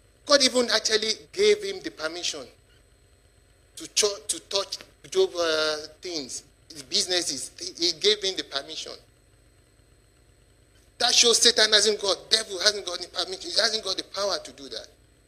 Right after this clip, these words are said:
But God now warned him that you can try it, but him don't touch him.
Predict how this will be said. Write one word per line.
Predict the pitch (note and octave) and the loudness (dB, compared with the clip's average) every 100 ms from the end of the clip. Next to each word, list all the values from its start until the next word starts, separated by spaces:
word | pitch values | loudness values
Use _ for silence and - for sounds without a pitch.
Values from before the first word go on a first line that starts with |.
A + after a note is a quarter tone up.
| _ _ _ _ _ _ _ - | _ _ _ _ _ _ _ -2
But | G#3+ G#3+ | 0 8
God | C4 A#3+ | 8 10
now | A#3 A3+ | 8 10
warned | A3 G#3+ G3+ | 8 6 2
him | F#3 - - _ _ _ _ _ | -2 -6 -18 _ _ _ _ _
that | A3+ | 4
you | A3+ | 4
can | G3+ F#3+ | 6 6
try | F#3 G#3+ A#3 | 6 8 8
it, | E3+ A#2+ - - - _ _ _ _ _ _ _ _ _ _ _ _ _ _ _ _ _ - | 8 4 -4 -6 -6 _ _ _ _ _ _ _ _ _ _ _ _ _ _ _ _ _ -2
but | D3 - - _ _ _ _ _ _ _ _ _ _ _ _ _ _ _ G#3+ | -2 -2 -20 _ _ _ _ _ _ _ _ _ _ _ _ _ _ _ 4
him | A#3 E4 - - _ _ _ _ E3+ | 4 2 -6 -20 _ _ _ _ -12
don't | F3 | -10
touch | - D#3+ - | -8 -6 -4
him. | B2+ | -6